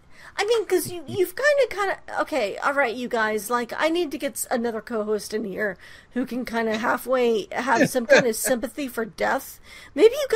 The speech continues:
Speaker 1: guys have never
Speaker 2: I, I,
Speaker 1: experienced
Speaker 2: no, no,
Speaker 1: death.
Speaker 2: no. I, I'm mourning, I'm mourning Abraham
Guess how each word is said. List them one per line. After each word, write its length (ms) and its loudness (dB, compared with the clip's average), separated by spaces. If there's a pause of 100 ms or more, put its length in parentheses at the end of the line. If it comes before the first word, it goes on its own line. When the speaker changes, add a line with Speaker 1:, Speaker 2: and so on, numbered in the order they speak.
Speaker 1:
guys 120 4
have 180 0
never 300 0
Speaker 2:
I, 60 4
I, 40 -6
Speaker 1:
experienced 720 2
Speaker 2:
no, 80 10
no, 100 12
Speaker 1:
death. 140 8
Speaker 2:
no. 260 10
I, 220 6
I'm 240 6
mourning, 640 10
I'm 180 0
mourning 540 -2
Abraham 720 -2